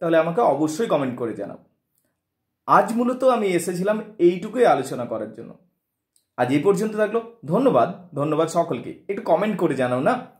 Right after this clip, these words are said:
so that I will understand what is your demand, যে তোমরা কি জানতে চাও, শিখতে চাও, সেটা আমাকে জানাও। আমি সেই বিষয়ে আলোচনা করব।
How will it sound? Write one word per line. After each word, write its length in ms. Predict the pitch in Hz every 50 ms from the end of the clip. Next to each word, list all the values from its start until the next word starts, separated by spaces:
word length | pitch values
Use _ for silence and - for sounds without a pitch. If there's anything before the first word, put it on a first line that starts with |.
| _ _ _ _ _ -
so 60 | 175
that 180 | 175 180 - -
I 160 | 151 160 156
will 120 | 160 147 143
understand 460 | 147 147 151 156 156 - 190 170 120 - - 131 147
what 140 | 160 160 160
is 100 | 147 143
your 180 | 156 151 131 117
demand, 380 | 127 123 123 117 104 98 - - - - _ _ _ _ -
যে 80 | 156
তোমরা 260 | 143 175 180 190 208 202
কি 320 | 208 - - 220 226 226 190 160
জানতে 420 | 151 131 135 156 160 - 170 151
চাও, 220 | - 139 120 113
শিখতে 400 | 117 - - 185 175 - - 151
চাও, 320 | 113 95 104 98 - - - _
সেটা 200 | - 170 170 175
আমাকে 200 | 185 196 202 180
জানাও। 400 | 139 131 123 117 107 101 95 - - _ _ _ _ _
আমি 180 | - 160 180 190
সেই 400 | 180 - - 180 180 208 233 247
বিষয়ে 400 | 208 185 151 - 170 165 214 285
আলোচনা 400 | 302 190 131 120 120 131 110 98
করব। 360 | 87 90 67 57 - - _